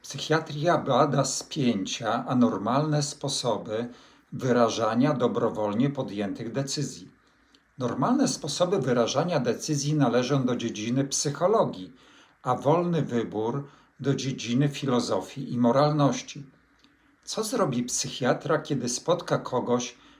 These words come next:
kto wyraża siebie w sposób anormalny, polując na własną teściową? Prawdopodobnie wykorzysta starą jak świat metodę analizowania motywacji.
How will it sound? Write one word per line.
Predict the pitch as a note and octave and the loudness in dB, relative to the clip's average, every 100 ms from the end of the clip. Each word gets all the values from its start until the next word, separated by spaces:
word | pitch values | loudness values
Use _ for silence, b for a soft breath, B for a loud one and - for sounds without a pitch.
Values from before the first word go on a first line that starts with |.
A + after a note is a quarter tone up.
| B | B
kto | - - | -8 -4
wyraża | A2 B2 B2 E3 D3+ | -2 2 4 4 2
siebie | C#3+ - C#3+ D3 | 0 0 2 0
w | - | -2
sposób | - C#3+ C#3+ C#3+ - | -4 -2 -2 -6 0
anormalny, | B2 A#2 G2+ A2 B2 D3 D3 | 4 4 2 0 2 4 2
polując | C#3+ A#2 B2 C#3+ C3+ - | 0 -2 2 2 2 0
na | B2+ | -2
własną | G#2 A#2+ A#2+ C3+ A#2 | 2 2 2 0 0
teściową? | A2+ - - G#2+ A#2 D3+ - B B B B B B | 0 -6 -2 0 0 -4 -6 B B B B B B
Prawdopodobnie | - C#3 - - C#3+ C3+ B2+ C3+ | -2 0 0 -2 2 2 2 0
wykorzysta | B2 B2 B2 G#2+ B2+ B2+ - D3+ | 0 -2 -4 -4 -2 -4 -2 -2
starą | - - C3 B2 C3+ | -2 -2 2 2 4
jak | B2+ A#2 | 2 2
świat | - - B2 A#2+ | -2 0 -2 0
metodę | B2+ A#2+ - B2+ C3 - | 2 2 2 -2 0 0
analizowania | B2 A2+ G#2 G2+ C#3 G#2+ G2+ G2 A2+ | 2 2 0 -4 -2 -2 -2 -2 0
motywacji. | C3+ D#3 - G#2+ F#2+ - - - | 0 -2 -4 -4 -4 -6 -12 -16